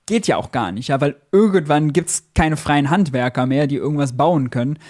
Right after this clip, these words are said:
So, da ist das entscheidende Limit, ja. Also Geld ist nicht knapp, aber reale Ressourcen natürlich schon. Das lernt man von jedem M M Tler, wenn man ihm nur fünf Minuten zuhört. Aber das ist die relevante Grenze. Wir tun aber in der Politik so und Frank Schäfflers,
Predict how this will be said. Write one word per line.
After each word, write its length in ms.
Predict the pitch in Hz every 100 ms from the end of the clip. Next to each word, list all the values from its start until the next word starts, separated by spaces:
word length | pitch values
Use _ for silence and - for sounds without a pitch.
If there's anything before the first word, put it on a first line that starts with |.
| - -
So, 240 | 143 117
da 280 | - 151 156
ist 320 | 160 170 -
das 160 | 147 143
entscheidende 480 | 131 - 143 143 131
Limit, 420 | 123 156 104 -
ja. 240 | 127 131 -
Also 220 | 131 131
Geld 320 | 113 160 190
ist 180 | 151 -
nicht 220 | 170 -
knapp, 300 | 139 135 156
aber 240 | 135 135
reale 440 | 143 147 135 143 139
Ressourcen 460 | 131 - 151 -
natürlich 460 | 135 120 - 123 117
schon. 280 | 156 139 113
Das 240 | 117 - -
lernt 280 | 127 131 156
man 140 | 143
von 240 | 131 139 -
jedem 460 | 131 143 151 127 -
M 120 | 147
M 140 | 143
Tler, 320 | 135 151 143
wenn 100 | 127
man 120 | 135 -
ihm 120 | 139
nur 100 | 135
fünf 280 | - 147 139
Minuten 280 | 135 135
zuhört. 500 | - 190 160 127 143 - - - - -
Aber 120 | 147
das 220 | 160 202
ist 160 | 196 -
die 40 |
relevante 460 | 160 151 139 143 143
Grenze. 400 | 135 202 202 131
Wir 140 | 135
tun 260 | - 277 269
aber 160 | 151 139
in 60 |
der 100 | 139
Politik 520 | 127 156 143 - 247
so 220 | - 143 135
und 160 | 131
Frank 280 | - 139 135
Schäfflers, 580 | 156 139 139 131 -